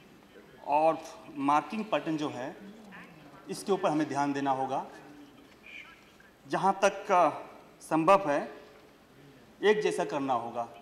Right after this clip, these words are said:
क्योंकि जो हमारे स्टेट, जितने भी स्टेट हैं, उन बोर्ड का, आ, मार्किंग सिस्टम और जो हमारा सीबी, सीबीएसई बोर्ड का मार्किंग सिस्टम काफ़ी डिफरेंट होता है,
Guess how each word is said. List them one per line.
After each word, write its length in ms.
क्योंकि 360
जो 140
हमारे 380
स्टेट, 560
जितने 240
भी 100
स्टेट 320
हैं, 280
उन 200
बोर्ड 220
का, 160
आ, 160
मार्किंग 400
सिस्टम 360
और 120
जो 100
हमारा 220
सीबी, 260
सीबीएसई 340
बोर्ड 240
का 80
मार्किंग 340
सिस्टम 360
काफ़ी 200
डिफरेंट 320
होता 260
है, 120